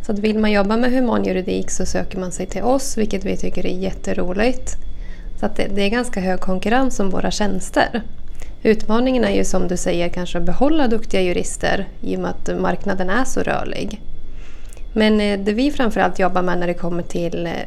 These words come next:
unga nyutexade biträdande jurister,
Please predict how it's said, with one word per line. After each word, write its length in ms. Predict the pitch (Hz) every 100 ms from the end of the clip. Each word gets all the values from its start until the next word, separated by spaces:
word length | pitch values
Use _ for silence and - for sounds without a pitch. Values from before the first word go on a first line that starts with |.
| -
unga 300 | 196 180 180
nyutexade 880 | 185 180 180 254 247 - 226 214 208
biträdande 680 | 214 208 185 - 202 - -
jurister, 580 | - - - - -